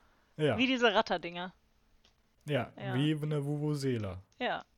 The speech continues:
Speaker 1: Obwohl, das
Speaker 2: Aber
Speaker 1: hat ja eher noch so eine
Speaker 2: Vuvuzelas,
Speaker 1: traditionellere.
Speaker 2: ich wollte gerade sagen,
Speaker 1: Ja.
Speaker 2: das sind ja eigentlich so Instrumente, oder? Also.
Speaker 1: See also Vuvuzela.
Speaker 2: <laughs> Aber ich, ich kenn diese Dinger halt nur,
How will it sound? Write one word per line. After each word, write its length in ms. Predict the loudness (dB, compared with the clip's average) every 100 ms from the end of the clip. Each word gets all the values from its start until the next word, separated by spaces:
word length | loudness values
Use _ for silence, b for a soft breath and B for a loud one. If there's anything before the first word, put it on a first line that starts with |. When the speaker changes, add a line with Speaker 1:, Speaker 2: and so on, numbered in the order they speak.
| _ _ _ _ _ _ _ _ _ -6
Speaker 1:
Obwohl, 260 | 0 2
das 140 | 4 4
Speaker 2:
Aber 60 |
Speaker 1:
hat 60 | 4
ja 60 | 2
eher 40 |
noch 80 | 0
so 40 |
eine 60 | 0 0 0
Speaker 2:
Vuvuzelas, 120 | 0 0
Speaker 1:
traditionellere. 580 | -4 -4 -4 0 0 0
Speaker 2:
ich 160 | 0
wollte 140 | -2 -4
gerade 140 | -2
sagen, 220 | 0 0
Speaker 1:
Ja. 20 | -4
Speaker 2:
das 100 | -10
sind 220 | -12 -8
ja 160 | -8
eigentlich 420 | -8 -10 -12 -14 -10
so 140 | -8
Instrumente, 560 | -8 -10 -10 -8 -6 -6 -8
oder? 180 | -10 -14 -18 _ -20 -20 -16
Also. 240 | -16 -14 -12
Speaker 1:
See 400 | -10 -6 -6 -4
also 440 | -2 -2 -4 -8 -6
Vuvuzela. 580 | -6 -6 -6 -4 0
Speaker 2:
<laughs> 1500 | 2 2 4 2 2 -6 -6 -10 -20 -8 -4 -4 -4 -8 -10 -4
Aber 180 | 0
ich, 160 | 2 2
ich 220 | 0 -4
kenn 240 | 2 2 2
diese 240 | -4 -4
Dinger 360 | -6 -6 -4 -4
halt 220 | -8 -10
nur, 380 | -4 -2 -2